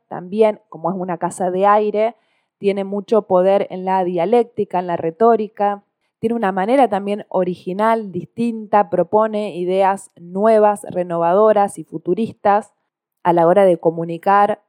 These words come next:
y de liderar. Pero también esta casa tiene sus complicaciones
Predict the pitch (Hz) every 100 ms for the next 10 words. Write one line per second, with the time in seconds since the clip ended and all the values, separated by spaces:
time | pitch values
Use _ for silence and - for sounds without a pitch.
0 | _ 170 160 156 - 156 160 156 190 214
1 | 208 240 _ _ _ _ _ _ 294 320
2 | 294 247 254 262 220 226 233 233 226 233
3 | 240 - 214 - 202 180 175 202 - 294
4 | 262 254 269